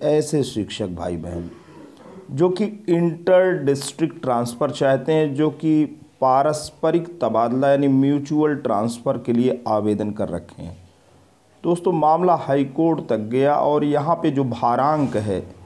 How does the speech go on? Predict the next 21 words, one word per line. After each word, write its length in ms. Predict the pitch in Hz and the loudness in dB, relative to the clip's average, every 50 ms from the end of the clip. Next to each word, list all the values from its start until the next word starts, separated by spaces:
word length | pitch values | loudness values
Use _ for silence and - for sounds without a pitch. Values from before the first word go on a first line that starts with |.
| - - - - - - - - - - - - - | -20 -20 -20 -20 -20 -20 -20 -20 -20 -20 -16 -6 0
यानी 280 | 131 147 156 160 180 180 | 2 2 2 4 2 2
जो 460 | 147 165 175 175 175 165 165 - - - - | 4 4 4 4 4 2 0 -4 -10 -12 -10
महिला 420 | - 143 156 165 170 180 185 180 175 | -6 -2 0 2 2 4 4 4 2
शिक्षकों 540 | 165 170 - 139 131 - - 147 - 165 160 | 2 0 -4 -4 -6 -6 -10 -4 -2 -2 -2
को 180 | 156 - 151 147 | 0 0 -2 0
भारांक 600 | 127 113 - 113 113 117 123 139 151 151 143 135 | 0 -2 0 0 2 2 2 2 0 0 -4 -2
है, 240 | - 147 139 127 - - - - - - | -2 -2 -2 -2 -4 -12 -16 -8 -4 -2
उस 160 | 180 180 - 165 | -2 -2 -2 -2
मुद्दे 400 | 147 139 123 120 120 131 151 147 | -2 -2 -2 -2 -2 0 -2 0
को 160 | 147 139 117 | 0 0 0
लेकर 420 | 110 113 117 135 139 - 180 - - | 2 2 2 0 2 0 -2 -2 -2
के 260 | - - 139 135 139 - - - - - - - - - - - - | -2 -2 -2 -2 -2 -6 -10 -16 -20 -20 -20 -20 -20 -20 -16 -4 2
और 360 | 170 185 214 226 220 - - | 2 2 2 2 -4 -4 0
तमाम 720 | - 175 180 180 185 190 208 214 208 190 143 113 - 107 - - - - - - - - - - - - | 0 2 4 4 4 6 6 6 4 4 2 0 -2 -6 -8 -12 -14 -18 -20 -20 -20 -20 -20 -20 -16 -16
सरकारी 680 | - - - 156 156 151 - 170 160 165 170 180 185 175 | -8 -2 0 0 0 2 2 4 4 6 6 4 2 2
जो 460 | 131 160 165 160 156 151 131 - - - - - - - - - - - - - - - - - - 123 | 2 4 4 4 4 4 2 0 -2 -8 -12 -14 -14 -14 -14 -14 -14 -14 -14 -14 -14 -14 -16 -8 -2 0
मशीनरी 640 | 135 135 131 131 - - 156 175 180 180 185 175 143 | 2 2 2 0 0 0 2 2 4 4 4 4 2
है, 540 | 117 107 98 95 82 - - - - - 120 | 2 2 0 0 0 -2 -8 -12 -12 -8 -2
जो 140 | 131 131 | -2 -2
गवर्नमेंट 600 | 117 110 110 127 135 143 160 170 180 180 180 160 | 0 0 0 0 0 2 2 2 2 2 2 2
ने 400 | 170 156 156 156 156 156 143 143 | 2 2 2 2 2 2 0 -2